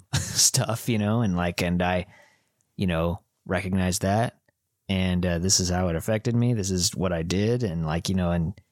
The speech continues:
and it wasn't a perfect road. Like, I didn't, you know,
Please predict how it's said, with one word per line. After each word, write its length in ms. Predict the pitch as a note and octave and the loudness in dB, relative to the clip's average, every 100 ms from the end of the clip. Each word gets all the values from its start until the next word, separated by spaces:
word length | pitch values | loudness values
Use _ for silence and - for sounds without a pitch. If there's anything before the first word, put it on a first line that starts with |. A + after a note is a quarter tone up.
| _ _ _ | _ _ _
and 140 | F2 E2+ | -2 -2
it 140 | E2+ | 0
wasn't 380 | F#2+ G2 G2 - | 0 2 0 -2
a 120 | - F2 | -4 -2
perfect 360 | A2+ G2+ F#2 | 0 0 -2
road. 480 | G#2 A2+ A#2 A2 G#2 - _ _ _ | 0 2 2 2 0 -6 _ _ _
Like, 160 | G#2 F#2+ | 0 2
I 40 | |
didn't, 240 | G#2+ G2+ - _ - | 2 0 -4 _ -4
you 100 | G2+ | 0
know, 320 | F#2 F2+ - | 2 0 -4